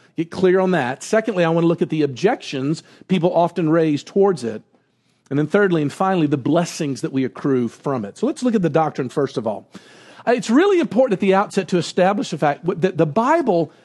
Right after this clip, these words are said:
says a lot on this topic. And if you don't understand that, you won't understand why it is that theologians have formulated the doctrine the way in which they have. And the first thing to note is it's everywhere. I mean, three times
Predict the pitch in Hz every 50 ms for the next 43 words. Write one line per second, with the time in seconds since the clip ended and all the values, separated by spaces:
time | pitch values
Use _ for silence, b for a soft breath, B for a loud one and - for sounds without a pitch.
0 | b b b b b b _ - - - 214 208 - - - - 196 180 180 175
1 | 170 170 175 185 190 190 175 170 - - 151 151 147 139 131 - - - 151 131
2 | 117 - - 95 104 - _ _ _ _ _ _ _ _ _ _ _ _ _ _
3 | _ _ _ - 170 175 170 196 214 240 277 294 294 277 220 190 165 - - 233
4 | 233 226 196 190 175 170 185 233 269 277 247 196 - 226 220 202 165 180 202 208
5 | 220 233 214 175 170 165 - 202 - - 185 180 170 160 165 175 165 170 170 160
6 | - 165 - - - 220 220 233 240 226 196 180 165 156 160 147 143 123 135 120
7 | 117 110 - 131 131 147 143 B B B B B - 170 175 180 208 220 240 226
8 | 220 220 - - - 220 208 196 185 214 214 190 143 107 101 101 - _ _ _
9 | _ B B B B B 170 B 214 214 233 220 - - - 339 349 - - 277
10 | 233 208 - - 196 196 208 208 196 202 - 196 180 208 214 - - - 220 240
11 | 262 214 185 196 170 151 139 - 196 - 110 - 180 214 214 190 b b b b
12 | b b - - - - 233 285 330 349 349 339 - - 294 330 339 320 233 139
13 | 113 127 156 165 -